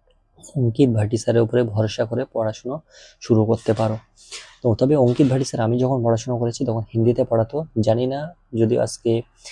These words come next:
এখনকার সময় আমাদের ওয়েস্ট বেঙ্গলের ছেলেদের মেয়েদের জন্যে, আহ, নতুন চলে এসছে বাংলা ভার্সনে, তোমরা পরীক্ষা দিতে পারবে। রিজিওনাল ল্যাঙ্গুয়েজ যে কটা করে দিয়েছে, তার মধ্যে বাংলাও পড়ে যায়, সেই জন্য বাংলাও।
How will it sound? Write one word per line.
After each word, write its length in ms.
এখনকার 300
সময় 280
আমাদের 320
ওয়েস্ট 380
বেঙ্গলের 260
ছেলেদের 360
মেয়েদের 320
জন্যে, 400
আহ, 180
নতুন 680
চলে 260
এসছে 260
বাংলা 320
ভার্সনে, 400
তোমরা 200
পরীক্ষা 340
দিতে 160
পারবে। 280
রিজিওনাল 380
ল্যাঙ্গুয়েজ 380
যে 180
কটা 140
করে 220
দিয়েছে, 240
তার 140
মধ্যে 200
বাংলাও 420
পড়ে 160
যায়, 160
সেই 140
জন্য 120
বাংলাও। 500